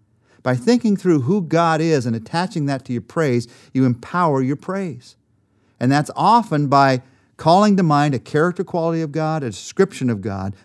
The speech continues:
majestic in holiness, awesome in glory. When you put those together, you're thanking God theologically. That's to be part of our praise. And then a sixth thing as part of our praise, you thank God historically.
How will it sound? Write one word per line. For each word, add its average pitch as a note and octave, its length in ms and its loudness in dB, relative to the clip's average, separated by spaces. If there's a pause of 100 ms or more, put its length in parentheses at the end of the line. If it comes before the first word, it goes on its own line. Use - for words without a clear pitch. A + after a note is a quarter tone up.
majestic B2+ 600 -4
in A#2 100 -8
holiness, G#2+ 640 -8
awesome B2+ 400 -4
in A2+ 100 -2
glory. A#2 300 -2 (200)
When C#3 100 0
you C3 60 2
put G3+ 220 0
those F#3 240 4
together, A#2+ 680 0 (800)
you're A#2+ 140 0
thanking C3+ 440 0
God A2 280 -2
theologically. G2 720 -6 (760)
That's E3+ 280 -4
to B2+ 80 -8
be A2 100 -2
part G2 240 -8
of F#2 80 -12
our G2+ 100 -12
praise. - 500 -20
And C3 140 -2
then E3 100 2
a E3 40 -2
sixth - 340 -6
thing G2+ 220 -4
as F#2 80 -8
part G2+ 180 -4
of F#2+ 80 -6
our F2+ 100 -8
praise, G#2+ 320 -4 (200)
you C#3+ 80 -4
thank C4+ 260 -2
God F3 240 0
historically. G#3+ 800 -8